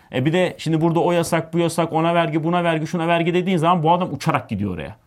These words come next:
Kaçıyor hemen. Neden? Bu adamlar ne vizyonu koyuyorlar biliyor musunuz? Almanya ne diyor? Almanya şunu söylüyor. "Benim Mercedes'im var, B M W'm var, Porsche var yan tarafta.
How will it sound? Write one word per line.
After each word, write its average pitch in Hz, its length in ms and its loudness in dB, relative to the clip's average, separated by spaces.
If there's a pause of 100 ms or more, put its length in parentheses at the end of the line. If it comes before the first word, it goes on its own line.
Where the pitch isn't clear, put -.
(180)
Kaçıyor 147 360 0
hemen. 95 240 -2 (720)
Neden? 214 320 4
Bu 190 80 4
adamlar 196 340 2
ne 220 100 4
vizyonu 175 300 2
koyuyorlar 123 380 0
biliyor 226 180 0
musunuz? 131 320 -4 (180)
Almanya 196 360 4
ne 208 160 2
diyor? 120 220 2 (440)
Almanya 208 400 2
şunu 214 220 0
söylüyor. 135 300 2
"Benim 214 200 2
Mercedes'im 196 640 0
var, 147 220 -2
B 151 200 2
M 175 160 2
W'm 175 160 2
var, 139 240 0 (120)
Porsche 165 360 2
var 156 140 6
yan 139 180 0
tarafta. 131 600 0